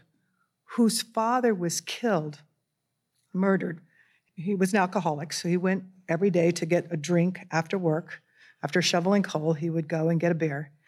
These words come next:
But that day in nineteen sixty-seven, early that day in that corner bar, a white man and a black man were having a fight.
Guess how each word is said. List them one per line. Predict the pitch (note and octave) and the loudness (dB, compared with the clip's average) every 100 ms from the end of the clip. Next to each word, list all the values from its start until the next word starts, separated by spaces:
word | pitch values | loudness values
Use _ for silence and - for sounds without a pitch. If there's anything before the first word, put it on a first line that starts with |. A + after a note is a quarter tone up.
| _ _ | _ _
But | G#3 - - _ | -2 -2 -8 _
that | E3+ G3 A3 A3+ | -2 0 0 0
day | A3+ A#3 | 4 4
in | F#3+ | 4
nineteen | F#3 G3 - G3+ | 4 2 0 0
sixty-seven, | - F#3+ - F3 - C4 E3+ D3+ - | -2 -4 -2 -2 -2 0 0 -4 -2
early | F#3 A#3 G#3+ | 2 4 2
that | F3 D#3+ | 0 0
day | D#3 | 0
in | D#3 | 0
that | D#3+ - | -2 -4
corner | - F3+ E3+ | -2 0 0
bar, | F3 F3 D3 G3+ - _ _ _ _ _ - | 0 0 -2 -6 -10 _ _ _ _ _ -2
a | |
white | F3 F3+ A3+ A3+ | 2 2 2 2
man | G#3 G#3 | 2 2
and | |
a | F#3 | 2
black | F#3 G3+ A3 | 2 2 0
man | D#3+ D3+ | -2 -2
were | C#3+ | 0
having | D3+ D#3 | -2 -2
a | D3+ | -4
fight. | - F#3+ | -4 -4